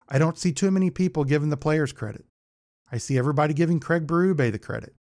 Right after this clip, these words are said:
But the players have to deserve some of this credit, guys. It's not all on Craig Berube. If they go far in the playoffs, would I have an issue with them signing Berube? No. If they lose in the first round and sign him,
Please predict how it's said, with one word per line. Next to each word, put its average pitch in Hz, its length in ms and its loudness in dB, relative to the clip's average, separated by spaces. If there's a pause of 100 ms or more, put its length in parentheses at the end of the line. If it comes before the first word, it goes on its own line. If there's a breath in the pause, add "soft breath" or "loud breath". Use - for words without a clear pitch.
(160)
But 139 120 -8
the 143 80 -2
players 156 400 2
have 147 180 2
to 160 80 -4
deserve 139 340 0
some 143 220 -2
of 143 80 0
this 123 140 -6
credit, 135 320 -2
guys. - 400 -14
It's - 180 -12
not 127 320 2
all 131 200 2
on 131 120 0
Craig 127 280 -4
Berube. 123 520 -4 (1040)
If 139 180 0
they 143 100 4
go 131 140 2
far 135 320 2
in 165 80 0
the 165 100 0
playoffs, 175 680 -2 (460)
would 127 120 -2
I 120 60 0
have 135 200 2
an 139 80 2
issue 139 300 -2
with 135 120 0
them 135 120 -2
signing 143 360 -4
Berube? 139 380 -2
No. 123 300 0 (580)
If 135 160 -2
they 127 140 2
lose 139 260 2
in 160 80 0
the 147 80 0
first 143 320 -4
round 143 160 0
and 131 80 0
sign 135 320 0
him, 131 320 0